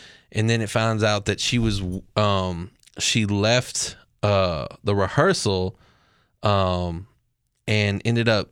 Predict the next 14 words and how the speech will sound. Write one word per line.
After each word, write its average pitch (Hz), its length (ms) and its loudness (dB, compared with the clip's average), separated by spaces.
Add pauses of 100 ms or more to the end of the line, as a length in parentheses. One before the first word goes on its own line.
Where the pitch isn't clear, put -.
meeting 110 580 2
with, 98 420 0
um, 90 600 -2 (520)
oh 143 100 4
no, 139 80 4
I'm 117 120 0
sorry. 95 180 0
She - 140 0
went 131 180 2
out 127 140 0
with 107 80 0
some, 127 440 2
some 139 320 2
guy 104 520 0